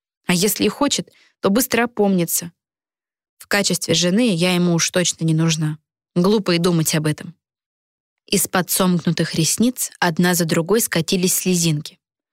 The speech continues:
Но я позволила себе лишь краткий миг слабости.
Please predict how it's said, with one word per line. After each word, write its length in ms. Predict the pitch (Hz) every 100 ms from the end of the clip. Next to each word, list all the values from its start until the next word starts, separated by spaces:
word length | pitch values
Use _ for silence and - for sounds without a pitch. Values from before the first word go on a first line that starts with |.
| _ _ _ _
Но 80 | 165
я 220 | 165 196
позволила 560 | 220 180 165 180 202 165
себе 320 | 160 170 165
лишь 200 | 160 160
краткий 440 | - 180 196 - 165
миг 260 | 165 170
слабости. 640 | - 170 156 156 - -